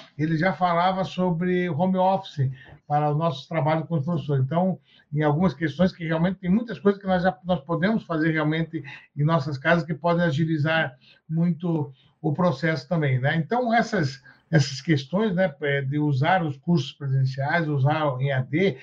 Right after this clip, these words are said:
inclusive, é, quando a gente fala, o professor Mozo estava falando da questão da, do uso em qualquer lugar também ali, nós temos a ubiquidade, e nós também temos que pegar, fazer um, um, maximizar, né, o tempo produtivo com o mobile learning.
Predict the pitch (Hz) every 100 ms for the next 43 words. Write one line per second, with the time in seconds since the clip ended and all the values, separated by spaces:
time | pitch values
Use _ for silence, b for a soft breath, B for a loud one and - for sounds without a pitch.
0 | B B 165 175 165 170 254 175 135 B
1 | B - 143 151 156 156 151 151 147 143
2 | 135 - _ - 175 190 - 196 202 156
3 | 139 170 180 190 180 135 165 180 165 -
4 | 156 - 175 165 135 B B 143 165 190
5 | 170 165 156 156 190 151 175 190 156 160
6 | 156 147 226 196 151 160 190 170 170 156
7 | 175 165 143 185 202 143 135 B B B
8 | 190 175 - 175 220 220 214 233 - 247
9 | 220 - 190 214 185 214 214 202 165 208
10 | 226 233 233 226 202 b b b 165 180
11 | 185 185 180 175 170 165 165 170 190 -
12 | - 240 196 135 247 285 196 190 180 147
13 | 214 247 240 226 214 196 - 220 220 247
14 | 254 254 - 180 269 262 262 285 254 165